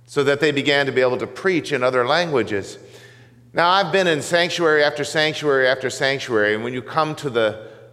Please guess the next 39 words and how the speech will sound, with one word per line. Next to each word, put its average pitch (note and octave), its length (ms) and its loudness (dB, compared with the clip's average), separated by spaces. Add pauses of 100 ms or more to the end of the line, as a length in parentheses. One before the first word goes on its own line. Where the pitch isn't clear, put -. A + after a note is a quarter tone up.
(140)
Pentecost D3+ 840 -2 (840)
window A#2 520 0 (1160)
that A2 180 -4
depicts D#3+ 380 -2
the C3 80 -4
Pentecost B2+ 680 0
event, A2 380 0 (560)
you C3 120 -2
see F3 200 -2
this D#3 220 2
depiction F3+ 560 0
of C3+ 120 0
these B2+ 360 -2
eleven D3+ 320 2
or C3 100 2
twelve D#3 400 2
apostles, C3+ 800 0 (240)
and C3+ 100 0
it C#3+ 80 2
all F3 240 4
looks E3+ 200 0
like D3+ 120 0
their C#3 140 2
heads E3 380 0
are A#2+ 80 4
bursting D3 560 0
into A#2+ 200 -2
flames A2 920 -2 (540)
as A#2+ 160 0
a B2 80 2
tongue E3+ 320 0
of C#3+ 100 0
fire D3+ 420 2
is A#2 140 2
distributed A#2+ 600 -2
to B2+ 120 -6
each C3+ 220 -4
of A2 80 -4
them. G2 220 -4